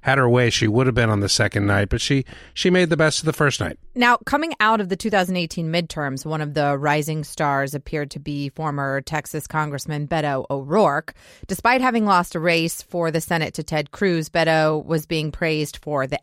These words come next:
Speaker 2: energy and enthusiasm he brought to the campaign trail, including his debate skills. And back in March,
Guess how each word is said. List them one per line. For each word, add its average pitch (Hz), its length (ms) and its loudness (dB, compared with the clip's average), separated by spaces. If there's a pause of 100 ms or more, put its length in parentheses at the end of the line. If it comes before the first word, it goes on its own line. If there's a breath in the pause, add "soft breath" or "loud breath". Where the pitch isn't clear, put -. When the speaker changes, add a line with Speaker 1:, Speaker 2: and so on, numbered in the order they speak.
Speaker 2:
energy 160 640 0
and 147 340 -8
enthusiasm 156 1000 -2
he 160 120 -4
brought 147 360 0
to 160 120 -6
the 147 60 -8
campaign 151 480 -6
trail, - 380 -10 (340 loud breath)
including 190 720 2
his 156 260 -4
debate 254 340 0
skills. - 480 -6 (440 loud breath)
And 180 100 -2
back 202 160 4
in 202 80 2
March, 277 480 2